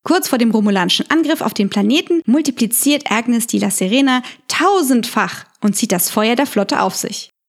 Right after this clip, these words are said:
Picards Krankheit wird währenddessen immer schlimmer.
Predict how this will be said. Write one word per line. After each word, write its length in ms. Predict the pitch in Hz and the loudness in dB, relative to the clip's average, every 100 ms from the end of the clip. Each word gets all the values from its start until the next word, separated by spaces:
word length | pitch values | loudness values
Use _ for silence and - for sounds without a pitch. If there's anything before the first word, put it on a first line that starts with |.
| _ _ | _ _
Picards 520 | - 196 220 240 269 - | -8 -4 0 0 -2 -2
Krankheit 500 | 220 233 269 262 - | -2 0 0 -2 -2
wird 320 | 180 285 262 | -2 0 0
währenddessen 800 | 202 220 226 220 190 202 269 277 - | 0 2 2 2 0 0 0 0 0
immer 280 | 214 208 | 2 2
schlimmer. 560 | 247 - 220 180 175 | 2 2 2 0 -2